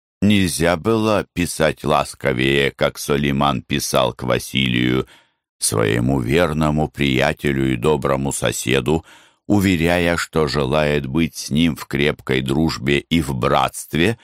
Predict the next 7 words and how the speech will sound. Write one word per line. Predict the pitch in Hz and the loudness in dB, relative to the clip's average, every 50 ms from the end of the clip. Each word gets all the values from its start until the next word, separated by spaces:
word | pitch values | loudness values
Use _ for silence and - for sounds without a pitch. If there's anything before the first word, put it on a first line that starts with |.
| _ _ _ _ _ _ _ _ _ _ _ _ - | _ _ _ _ _ _ _ _ _ _ _ _ 0
но | 92 95 104 101 101 98 90 | 2 2 4 4 2 2 0
Скиндер | 80 - - - - 107 113 110 107 104 95 101 98 98 101 107 | -4 -10 -14 -6 -2 0 2 2 2 2 2 4 4 4 2 2
говорил | 95 98 101 101 101 98 95 87 87 98 98 | 0 0 0 2 2 2 2 2 2 2 2
единственно | - - 87 95 90 78 82 87 82 76 - - - 85 85 85 87 82 80 | 0 0 0 0 0 2 2 0 0 0 -2 -4 -2 0 2 2 2 2 2
о | 78 | 0
делах | 76 71 80 76 76 80 80 80 - | 0 0 0 0 2 2 0 0 -2
торговых | - - 80 76 69 67 64 65 65 64 64 64 78 85 - - - | -4 -2 -2 0 0 -2 -2 -2 -2 0 0 0 0 -2 -2 -6 -18